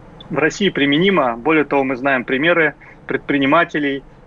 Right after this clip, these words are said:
губернаторов даже, э, и, э, государственных деятелей, которые используют эту стратегию. А,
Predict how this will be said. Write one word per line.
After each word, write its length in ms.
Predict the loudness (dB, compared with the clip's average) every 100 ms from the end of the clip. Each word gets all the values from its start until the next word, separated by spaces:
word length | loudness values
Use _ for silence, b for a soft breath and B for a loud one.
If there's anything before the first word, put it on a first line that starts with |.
| -4
губернаторов 720 | 0 2 2 2 0 -4 -2
даже, 420 | 0 0 0 -8 -14 B B -12
э, 520 | -2 0 2 4 2 0 -2
и, 500 | 0 2 2 2 0
э, 280 | -2 0 0
государственных 480 | -2 -4 -4 -6 0
деятелей, 340 | 0 2 0 0
которые 560 | -2 0 2 4 2 -2 -14
используют 520 | -8 2 2 2 -2
эту 140 | -4
стратегию. 680 | -4 -4 -2 0 0 2 0 -4 B -20 -4
А, 220 | 0 0